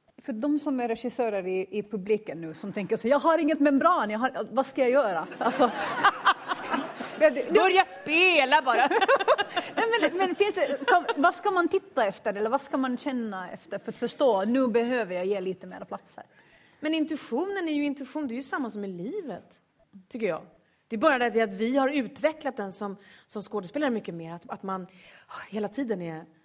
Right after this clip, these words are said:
Speaker 2: eller ja, jag vet inte om alla, det är säkert de som inte alls håller på så. <laughs> Det är bara, jag tycker det är så otroligt intressant.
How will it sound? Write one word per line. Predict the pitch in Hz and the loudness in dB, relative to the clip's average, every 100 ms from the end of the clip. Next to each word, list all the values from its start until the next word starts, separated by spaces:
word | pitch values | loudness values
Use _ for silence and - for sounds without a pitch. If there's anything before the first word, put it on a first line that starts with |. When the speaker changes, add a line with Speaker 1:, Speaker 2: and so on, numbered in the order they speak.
| _ _ _ - | _ _ _ -2
Speaker 2:
eller | 233 190 - | -2 -2 -6
ja, | 143 262 | 0 2
jag | 214 | 2
vet | 277 | 0
inte | 254 | -4
om | 156 | 0
alla, | 233 180 151 208 | 0 0 -2 -2
det | 185 | -4
är | 208 | -4
säkert | 277 208 | -4 -4
de | 175 | -6
som | 196 | -8
inte | 190 | -8
alls | 147 247 277 | -6 -8 -8
håller | 285 277 | -8 -8
på | 165 170 | -10 -10
så. | - | -8
<laughs> | 988 381 - - 523 - - - - - | -6 2 2 2 -4 -6 -14 -14 -14 -2
Det | 285 | 2
är | |
bara, | 359 240 | 4 6
jag | 339 453 427 | 6 6 2
tycker | 392 | -2
det | 349 | -2
är | |
så | 302 | -2
otroligt | 311 285 339 302 | -4 0 0 0
intressant. | 302 277 269 - - 247 190 | -2 -4 -6 -2 0 0 -2